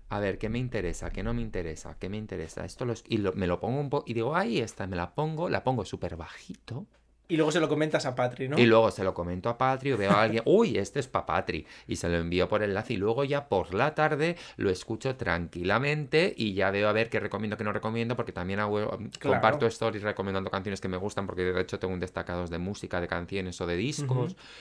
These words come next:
Speaker 1: Entonces, por ahí va tirando la
Speaker 2: Y
Speaker 1: cosa.
Speaker 2: ahí está Patri, la de Cantabria,
Speaker 1: Patri,
Speaker 2: a
Speaker 1: la de
Speaker 2: tope,
Speaker 1: Cantabria.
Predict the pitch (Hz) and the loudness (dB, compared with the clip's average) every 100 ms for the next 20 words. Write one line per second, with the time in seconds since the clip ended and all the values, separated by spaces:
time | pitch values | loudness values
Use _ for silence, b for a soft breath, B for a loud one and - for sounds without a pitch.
0 | B 98 107 - _ - - 113 104 107 | B -2 -2 -2 _ -20 -6 0 2 2
1 | 107 85 80 78 78 143 139 143 - 165 | -2 -4 -4 -4 -2 0 2 2 2 4
2 | 147 127 139 131 143 135 135 139 135 151 | 4 4 -2 -2 0 0 2 0 2 2
3 | 151 123 117 - 131 95 165 170 185 - | 2 0 2 2 2 4 4 6 4 4
4 | 156 80 - | -2 -6 -10